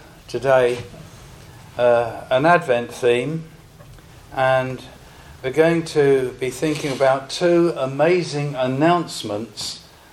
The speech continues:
that were given in, in preparation for the birth of our Saviour. Both of those announcements, uh, come directly from God himself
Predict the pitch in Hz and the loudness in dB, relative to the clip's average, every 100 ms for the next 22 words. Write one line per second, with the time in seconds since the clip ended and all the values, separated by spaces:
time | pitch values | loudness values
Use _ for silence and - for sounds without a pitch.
0 | _ 127 123 123 123 120 135 123 104 95 | _ -6 0 2 2 4 2 4 0 -2
1 | - - _ _ _ _ _ - 117 113 | -16 -20 _ _ _ _ _ -6 -4 -2
2 | 117 123 123 120 143 135 131 131 147 - | -4 -6 -6 -2 -2 0 0 2 2 -2
3 | - 101 92 _ _ _ _ - 110 110 | -8 -12 -16 _ _ _ _ -6 -2 0
4 | 123 123 113 110 - - 123 110 110 110 | 2 2 2 -2 -12 -16 -12 -4 -2 -2
5 | - - 131 131 113 117 101 - - - | -4 -2 0 -2 -2 -2 -2 -8 -20 -20
6 | - - - _ - - _ _ - _ | -20 -20 -20 _ -20 -20 _ _ -20 _
7 | _ _ - 147 190 190 170 160 156 135 | _ _ 2 4 4 2 2 4 4 0
8 | 131 139 139 131 - 120 156 160 - - | -2 0 0 -4 -8 -4 -4 -4 -8 -10
9 | - - - - - 127 123 117 - - | -14 -20 -20 -20 -8 0 0 0 -4 -2
10 | 123 127 131 120 - - 123 123 143 156 | 2 2 2 -4 -10 -2 2 2 2 2
11 | 156 165 180 165 139 127 131 127 - 135 | 0 -4 -4 -6 -6 0 0 0 -4 -10
12 | 127 170 160 117 98 - | -8 -2 0 0 -2 -16